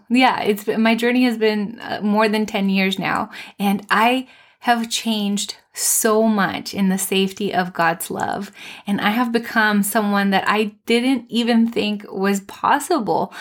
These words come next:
I think the little girl inside of me kind of freaks out a little bit often because I'm like,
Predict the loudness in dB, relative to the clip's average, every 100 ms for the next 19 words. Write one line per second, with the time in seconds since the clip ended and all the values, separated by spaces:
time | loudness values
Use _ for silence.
0 | -16 -10 -6 0 2 2 2 4 2 -2
1 | -2 2 2 2 0 0 0 0 0 -2
2 | -2 -2 -2 0 -2 2 2 4 2 0
3 | -2 -4 -2 0 0 0 -4 -4 -6 -4
4 | -2 0 -2 -4